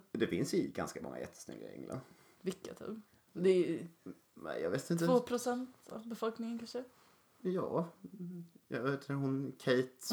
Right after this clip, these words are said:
Speaker 2: <laughs>
Speaker 1: Middleton väl, ser väl ganska bra ut.
Speaker 2: <laughs> Ja.
Speaker 1: Eh, Melanie C såg väl bra ut.
Speaker 2: <laughs> Hon som spelar Hermione.
Speaker 1: Nej,
Speaker 2: Också.
Speaker 1: hon som var med i Spice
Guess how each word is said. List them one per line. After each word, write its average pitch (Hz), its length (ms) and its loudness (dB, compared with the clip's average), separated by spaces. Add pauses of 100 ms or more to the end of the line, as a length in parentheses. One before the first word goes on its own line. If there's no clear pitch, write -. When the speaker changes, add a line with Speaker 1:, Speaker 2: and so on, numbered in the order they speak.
(840)
Speaker 2:
<laughs> - 60 -
Speaker 1:
Middleton 151 1000 4
väl, 156 120 0 (220)
ser 165 100 8
väl 160 100 6
ganska - 260 12
bra 147 360 12
ut. 214 200 10
Speaker 2:
<laughs> 254 100 10 (2000)
Ja. 180 40 10
Speaker 1:
Eh, 156 480 10 (680)
Melanie 156 680 6
C 165 340 6 (340)
såg - 220 2
väl 165 140 6
bra 160 320 10
ut. 175 220 0 (160)
Speaker 2:
<laughs> 262 220 8
Hon 233 180 12
som 202 120 4
spelar 190 300 8
Hermione. 190 640 4 (240)
Speaker 1:
Nej, 123 460 6
Speaker 2:
Också. 120 60 8
Speaker 1:
hon 117 80 6
som 117 120 -4
var 117 100 8
med 113 200 4
i 110 60 6
Spice 117 160 4